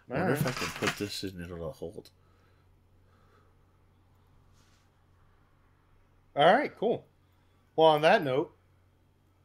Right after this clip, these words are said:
Speaker 2: thank you for hanging out with us. We appreciate you guys. Uh, make sure you leave us a comment. Let,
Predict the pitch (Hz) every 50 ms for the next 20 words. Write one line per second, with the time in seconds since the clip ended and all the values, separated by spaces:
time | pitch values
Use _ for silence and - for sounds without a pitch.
0 | _ _ - 170 185 196 175 160 180 185 185 180 175 180 180 175 175 185 - -
1 | 165 170 151 147 - 185 185 170 - - 170 170 170 175 170 156 160 165 165 180
2 | 196 202 202 170 - - - 139 135 135 131 131 143 147 139 - 160 151 143 139
3 | 135 139 139 127 - - - 160 170 180 175 151 151 147